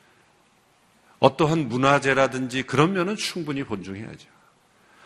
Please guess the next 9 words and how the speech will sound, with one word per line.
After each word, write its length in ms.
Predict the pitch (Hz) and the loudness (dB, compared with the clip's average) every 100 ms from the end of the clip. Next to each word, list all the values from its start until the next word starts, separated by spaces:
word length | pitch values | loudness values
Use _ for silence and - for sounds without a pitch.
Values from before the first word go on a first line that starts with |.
| - | 0
그러나 180 | 143 | 2
우리 140 | 143 147 | 4 4
의식 400 | 135 175 - 180 | 6 6 4 2
속에 360 | - 196 190 | 0 4 6
내려오는, 680 | 165 120 135 139 131 95 85 | 6 6 4 0 0 -4 -6
심지어 540 | - - 185 175 175 160 | -2 0 0 4 6 6
우리의 240 | 123 131 | 4 2
무의식 680 | 104 101 139 185 185 - 170 | 2 2 4 4 4 2 0
속에, 760 | - 175 160 175 180 180 - | 2 2 4 4 4 0 -10